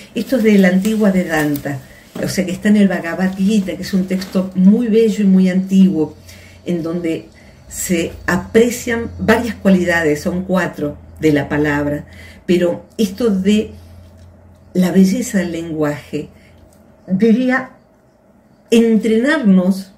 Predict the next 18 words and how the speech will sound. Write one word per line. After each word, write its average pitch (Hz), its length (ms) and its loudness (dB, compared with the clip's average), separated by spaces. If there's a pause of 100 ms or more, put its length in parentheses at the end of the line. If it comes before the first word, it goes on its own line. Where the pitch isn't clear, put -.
(100)
Alejandra, 170 800 0
todos, 180 460 2
todo 269 240 0
el 226 140 2
que 185 200 2
le 160 220 2
llegue 208 360 0
esto, - 320 -6
entrenarnos 254 1080 -2 (500)
en 220 320 2 (460)
la 180 180 0
gentileza, 185 920 0
la 180 180 -6
práctica 196 420 -2
de 175 60 -2
la - 100 -10
gentileza, 156 840 -8 (680)
poder, 220 500 2